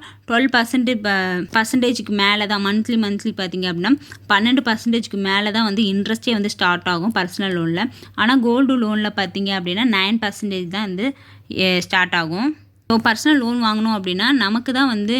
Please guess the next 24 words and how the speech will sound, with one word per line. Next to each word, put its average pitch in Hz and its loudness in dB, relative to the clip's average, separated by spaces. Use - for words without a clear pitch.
நிறைய 196 2
அமௌண்ட் 202 -2
வந்து 190 -2
லாஸ் 185 0
ஆகும். 185 0
அ, 208 -2
இது 247 2
பார்த்தீங்க 254 0
அப்படின்னா, 226 0
லாங் 196 2
டேர்ம் 247 -2
வந்து 196 -2
லோனா 196 -2
வந்து 190 -2
நமக்கு 196 -2
இருக்கும். 175 0
கொஞ்சம் 185 0
கொஞ்சமா 185 0
கட்டுற 190 -2
மாதிரி 180 2
இருக்கும். 240 -2
சிபில் 311 6
ஸ்கோர்ஸ் 240 -2
வந்து 220 -2